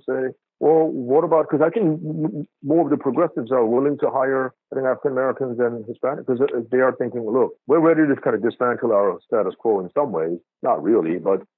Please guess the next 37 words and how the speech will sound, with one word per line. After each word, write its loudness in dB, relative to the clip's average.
you -10
know, -4
we, -2
we're 0
gonna 2
be -6
more -4
capacious -2
and -2
accept -4
them. -2
So 4
why 4
don't 0
we -2
have, 0
uh, 2
Black 0
leaders -2
and, -8
uh, 0
Latinx -2
leaders? -2
And, -10
and -10
I -6
think, -4
again, 2
these 2
are 2
all 2
great 2
things. -2
I 0
mean, 2
I, 4
I 2